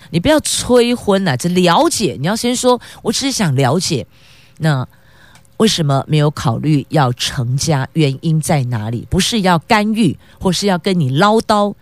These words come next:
碎念，拢不是，只是比较好奇，想知道原因。或许多问几个，你就可以知道可能问题出在哪个点上了哦。但还有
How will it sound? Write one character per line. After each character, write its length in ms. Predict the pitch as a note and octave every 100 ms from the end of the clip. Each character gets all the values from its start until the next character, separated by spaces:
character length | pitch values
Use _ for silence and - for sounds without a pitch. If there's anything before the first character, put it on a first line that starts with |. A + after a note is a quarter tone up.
| _
碎 380 | - - D#4+ G3+
念， 260 | E3+ D3 -
拢 220 | D4 E4
不 80 | E3
是， 300 | - E3+ E3+ -
只 100 | -
是 140 | C3+ G3
比 80 | A#2+
较 140 | C#3+
好 240 | C#3+ D#3
奇， 180 | C3+ B2+
想 200 | B2 A#2 A2+
知 140 | -
道 180 | D#3 B2
原 240 | A#2+ A#2
因。 160 | C3 C#3+ - -
或 140 | A3
许 160 | - A#2+
多 260 | G#3 A3+
问 220 | C4 G#3+
几 160 | D3+ A#2
个， 160 | G#2 A#2
你 160 | G#2+
就 260 | A2 C#3+ -
可 140 | - C3+
以 180 | B2+ - _ _ _ _
知 180 | - D3+
道 260 | D3+ B2 -
可 340 | - D3 B2+
能 320 | A#2+ B2+ C3+ D#3
问 220 | F#3 E3 A#2+
题 260 | - A#2 - -
出 200 | - C3+
在 300 | C#3 A2 -
哪 180 | C#3 A#2+
个 140 | -
点 200 | D#3 G#2+
上 320 | G2 - A2 G2
了 100 | G#2+
哦。 100 | A#2 - - -
但 280 | F3+ F3+ D#3
还 180 | D3+ D3+
有 480 | D#3+ A#2 C3 D#3